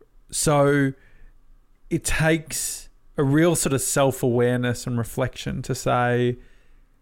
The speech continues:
"Hang on, like, we are n-, not the problem, but we, we feed this beast. We get paid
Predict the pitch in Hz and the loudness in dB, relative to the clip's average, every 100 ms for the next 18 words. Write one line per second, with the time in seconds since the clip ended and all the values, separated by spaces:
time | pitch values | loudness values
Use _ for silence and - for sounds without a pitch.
0 | _ - 175 135 131 131 131 - 147 151 | _ -6 -2 0 0 -2 -2 -2 0 2
1 | 127 123 123 120 117 190 180 - 214 151 | 2 2 2 0 -2 -8 -6 -2 -2 -2
2 | - 160 180 160 - 156 151 131 135 - | -2 0 2 0 -4 -4 -4 -2 0 -2
3 | - - - - 139 160 151 160 160 - | -4 -18 -20 -6 2 2 4 2 0 2
4 | 147 151 127 127 - 175 160 - - - | 2 2 0 -4 0 0 0 -4 -14 -18
5 | - - - 131 160 185 180 156 135 147 | -20 -18 -4 2 4 6 4 0 0 -2
6 | - - 170 160 - 165 156 | -2 -2 2 2 0 -2 -6